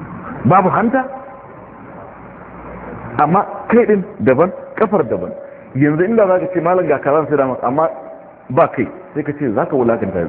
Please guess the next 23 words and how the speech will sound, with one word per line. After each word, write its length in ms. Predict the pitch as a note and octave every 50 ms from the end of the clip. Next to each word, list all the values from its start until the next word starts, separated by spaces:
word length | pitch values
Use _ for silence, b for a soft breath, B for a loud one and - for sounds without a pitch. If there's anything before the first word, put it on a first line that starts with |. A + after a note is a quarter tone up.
| D2+
mushe 260 | G#2+ C#3 E3 D#3+ E3 C#3+
za 120 | C3+ D3
ka 100 | C#3+ D3 -
sai 100 | D3 D3+
da 100 | C#3 C3
ne?" 120 | D3+ F#3 G3 - - - - - - - - A2+ A2 G2 F#2+ - - - - - - - -
Ok. 360 | - B2+ - - D#3 A#2+ D#2+ - - - - - - - - - - - - - - - - - - - - - - - - - -
Saboda 200 | - E3+ F#3 F#3+
haka, 140 | F#3+ F#3+ -
ɗan 160 | - F#3 F#3+ E3+
uwa, 160 | G#3 G#3+ G#3
ba 140 | F3+ F3+ E3
wai 220 | D#3 F3 F#3 F#3+ F3+ - -
kawai 240 | G3 G3+ G3 F#3 F3
masu 480 | D#3+ D3 C#3 C#3 - D#3 E3 E3 D#3+ E3
fenti, 220 | F3 F3 D#3+ D3 C#3
na 140 | D3 D#3+ E3
ba 140 | F3 F#3
da 100 | F3+ E3+
misali 480 | D#3+ D3 C3+ - - D3+ D3+ C#3 B2 G#2+
ne. 160 | G2 F#2 F2 - - - - - - - - - - - - - - - - -
لأن 300 | B2+ - D#3+ F3+ F3 D#3+
بالمثال 600 | D3 E3+ E3+ D#3+ D#3 C#3 - - D#3+ E3+ F3+ F3+